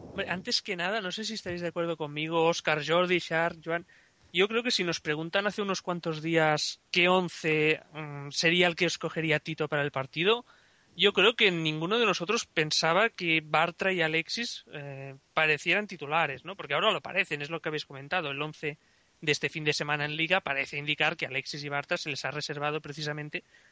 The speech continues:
porque tendrán sitio en el partido. Yo creo que esto no lo parecía hace unos cuantos días. Es una opción nueva y a mí me gusta mucho. De hecho, yo, mi discusión con Tito Vilanova, la discusión interna que yo mantenía con Tito Vilanova era esta. Yo creo que ante la baja de Adriano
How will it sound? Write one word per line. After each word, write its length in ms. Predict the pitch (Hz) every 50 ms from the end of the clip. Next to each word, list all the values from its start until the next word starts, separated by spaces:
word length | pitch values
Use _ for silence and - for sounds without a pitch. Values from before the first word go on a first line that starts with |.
| _ _ _
porque 240 | 165 156 - 147
tendrán 380 | 139 - 143 143 151 160 165 175
sitio 200 | - 185 - 180
en 60 | 165
el 80 | 156 143
partido. 320 | - 131 - - 214 208
Yo 80 | 165 147
creo 160 | - 180 180
que 60 | 196
esto 180 | 185 - - 254
no 240 | 247 202 190 202 247
lo 100 | 240 160
parecía 440 | - 143 139 127 - - 160 147
hace 100 | 143 -
unos 200 | 151 143 139 -
cuantos 360 | - 151 143 139 - 143 135 147
días. 320 | 185 202 185 220 - - - _ _ _ _ _ _ _ _
Es 160 | 175 170 165
una 140 | 180 175 170
opción 320 | 165 - - 165 160 165 170
nueva 220 | 190 196 214 220
y 80 | 180 156
a 40 |
mí 100 | 160 180
me 120 | 202 233 233
gusta 320 | 220 202 - - - 139
mucho. 300 | 165 247 285 - - 147
De 100 | 139 147
hecho, 160 | 151 - 202
yo, 420 | 208 196 185 185 175 170 156 147 139
mi 460 | 139 143 123 - 143 143 147 151 147
discusión 540 | 147 151 151 - - 147 135 - 175 180 180
con 160 | - 185 185
Tito 260 | - - 175 - 175 180
Vilanova, 540 | 175 170 170 165 170 165 165 160 160 156
la 140 | 151 151 151
discusión 380 | 156 160 - - - 156 165 170
interna 500 | 175 175 165 - 175 160 160 147 135 - _ - - - - _ _ _
que 100 | - 160
yo 80 | 160
mantenía 400 | 165 165 170 165 180 170 170 170
con 160 | 160 170 170 160
Tito 180 | - - 165
Vilanova 360 | 165 165 160 160 160 165 190
era 120 | 208 180 151
esta. 360 | 165 202 - - - 185 156
Yo 120 | 147 147
creo 200 | - 175 175 180
que 340 | - - 190 185 180 170 165 -
ante 280 | 165 165 160 - 147
la 100 | 147 143
baja 240 | 156 180 - - 208
de 80 | 202 202
Adriano 560 | 196 190 180 180 185 190 190 185 185 180